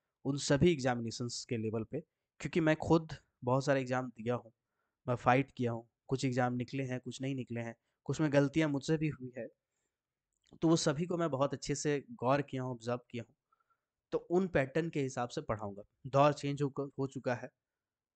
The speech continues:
तरीका बदल चुका है क्वेश्चन पूछने का, तो आप को उन सभी चीज़ों को ध्यान में लेके चलना पड़ेगा।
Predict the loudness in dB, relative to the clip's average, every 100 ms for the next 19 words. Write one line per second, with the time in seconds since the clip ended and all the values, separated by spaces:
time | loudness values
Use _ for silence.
0 | _ 0 0 2 0 0 -2 -4 -4 -4
1 | -4 -6 -6 -8 -10 -12 -14 -14 _ _
2 | _ _ _ 2 4 4 0 -18 _ _
3 | _ _ _ -4 0 0 2 0 0 -4
4 | -6 -6 -8 -8 -6 -4 -4 -6 -8 -8
5 | -8 -10 -12 -12